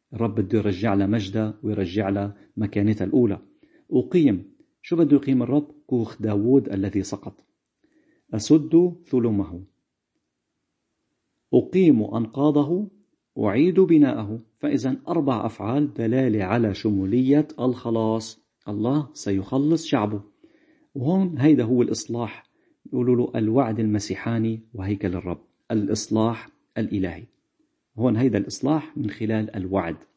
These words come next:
كما كان في الأيام القديمة. بالآية اثناعش:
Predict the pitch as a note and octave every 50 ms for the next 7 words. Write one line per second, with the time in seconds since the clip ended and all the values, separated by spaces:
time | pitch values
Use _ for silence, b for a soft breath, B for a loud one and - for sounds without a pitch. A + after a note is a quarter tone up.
0 | _ _ _ _ _ _ _ _ _ _ _ _ _ _ _ _ _ _ - G#2+
1 | G#2 G#2 G#2 G2 G2+ - A#2 A2+ G#2+ G2+ G2 - G#2 - - F#2 E2+ F#2 F#2+ F2
2 | F2 - - - - - G2 F2+ F2 F2 F#2 _ _ _ _ _ _ _ _ _
3 | _ _ _ _ _ _ - G#2 - B2+ B2+ C3 D3 D3 - F3 D#3+ B2 F#2 -
4 | - -